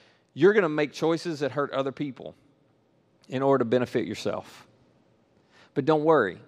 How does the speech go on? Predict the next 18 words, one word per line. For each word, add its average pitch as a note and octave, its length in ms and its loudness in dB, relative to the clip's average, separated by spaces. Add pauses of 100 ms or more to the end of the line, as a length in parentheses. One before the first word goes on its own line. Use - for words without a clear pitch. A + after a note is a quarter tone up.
(160)
he's B2 180 -12
not C3+ 180 2
a B2+ 60 -2
judge C#3 340 0
in G#2+ 100 -8
the F#2 60 -10
sky. F2 400 -10 (800)
He's C3 180 -10
not C3+ 160 -2
a - 20 -2
boss C#3+ 440 2
waiting A2+ 260 -4
to B2 60 -10
come C3 220 -8
down B2+ 200 -4
hard D3 240 -2
on F2+ 200 -10
you. D#2+ 100 -20